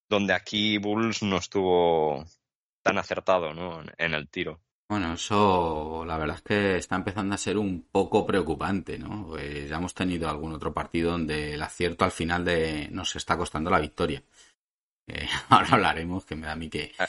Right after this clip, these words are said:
Speaker 1: luego también
Speaker 2: Sí.
Speaker 1: hay otro, ¿no? Más o menos así.
Speaker 2: <laughs> Sí, sí,
Speaker 1: Los
Speaker 2: sí.
Speaker 1: minutos de desconexión que dijiste
Speaker 2: Mm.
Speaker 1: tú, ¿no?
Speaker 2: Sí.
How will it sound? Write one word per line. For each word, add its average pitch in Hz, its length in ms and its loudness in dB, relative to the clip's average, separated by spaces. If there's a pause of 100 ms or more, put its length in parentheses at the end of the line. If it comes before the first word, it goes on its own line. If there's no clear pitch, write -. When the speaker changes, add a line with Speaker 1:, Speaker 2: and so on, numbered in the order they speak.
(120)
Speaker 1:
luego 98 320 0
también 90 540 -2
Speaker 2:
Sí. 110 80 0
Speaker 1:
hay 95 140 0
otro, 90 300 -6
¿no? 90 260 -2
Más 135 240 6
o 131 40 8
menos 85 380 0
así. 82 340 -4
Speaker 2:
<laughs> - 40 -20
Sí, - 600 2
sí, 78 120 -2
Speaker 1:
Los 110 260 4
Speaker 2:
sí. 127 40 -8
Speaker 1:
minutos 127 880 0
de 101 220 2
desconexión 107 680 0
que 95 160 -2
dijiste 90 540 -2
Speaker 2:
Mm. - 20 -20
Speaker 1:
tú, 101 260 -4
¿no? 85 680 -2
Speaker 2:
Sí. 87 280 -4